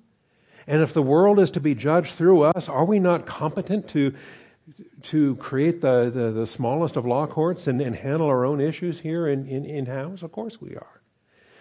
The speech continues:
So the logical premise of First Corinthians six says that God is equipping us for the next life. And if he's equipping us for the next life, then anything in this life just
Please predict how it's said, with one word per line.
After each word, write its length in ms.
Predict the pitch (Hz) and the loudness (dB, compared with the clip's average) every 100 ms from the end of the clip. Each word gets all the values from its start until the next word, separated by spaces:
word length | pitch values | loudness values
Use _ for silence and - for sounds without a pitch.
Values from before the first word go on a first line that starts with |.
| - - | -20 -6
So 140 | 170 | -2
the 160 | 151 139 | 2 2
logical 540 | 151 190 208 214 190 | 2 0 0 0 -2
premise 480 | - 190 196 139 - | 0 -2 0 0 -4
of 100 | 139 | -2
First 220 | 180 - | -4 -2
Corinthians 500 | 190 175 175 151 120 | -2 -2 0 -2 -4
six 560 | - 180 131 110 - - - - - | -4 0 0 -2 -10 -20 -20 -20 -20
says 420 | - 170 175 143 | -4 0 2 2
that 200 | 139 123 | 0 -2
God 320 | 139 143 196 | 0 0 2
is 140 | 196 151 | 2 0
equipping 500 | - 185 202 170 139 | -2 -2 0 2 2
us 160 | 131 | 2
for 160 | - 165 | -2 -2
the 100 | 180 | 0
next 280 | 180 185 - | 0 -2 -4
life. 440 | 139 113 113 - _ _ _ _ _ _ _ _ _ | -6 -6 -12 -20 _ _ _ _ _ _ _ _ _
And 160 | 180 156 | 2 2
if 80 | 170 | 4
he's 140 | 156 | 2
equipping 380 | 139 208 208 196 | 6 4 4 4
us 160 | 185 - | 2 2
for 140 | 170 | 0
the 120 | 147 | 2
next 360 | 143 196 - - | 2 0 0 -4
life, 500 | 123 101 110 - - _ _ _ _ _ _ | -4 -4 -10 -14 -20 _ _ _ _ _ _
then 140 | 131 185 | -6 -2
anything 400 | 196 233 - 185 | 0 0 0 2
in 160 | 160 135 | 2 2
this 260 | 202 220 | 0 0
life 340 | 156 131 127 - | -2 0 -2 -2
just 300 | 160 139 | -4 -4